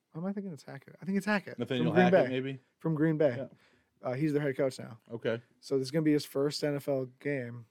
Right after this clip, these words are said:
Speaker 2: Yep.
Speaker 1: as a co-, well, as the head coach. So everything might change, you know. Um,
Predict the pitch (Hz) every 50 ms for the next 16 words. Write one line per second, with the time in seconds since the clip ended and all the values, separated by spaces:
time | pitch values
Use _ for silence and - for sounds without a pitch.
0 | _ - 135 131 123 - - 139 123 123 - - 135 120 117 - 131 131 127 123
1 | 127 127 123 120 127 120 139 139 135 - 160 143 123 120 - - - - _ _
2 | _ _ _ _ _ - - 135 127 123 120 - 151 175 196 202 202 180 170 160
3 | 139 135 127 - - 175 160 135 120 117 113 117 120 - - - - 135 131 123
4 | 120 117 - - 120 120 117 117 113 113 113 113 117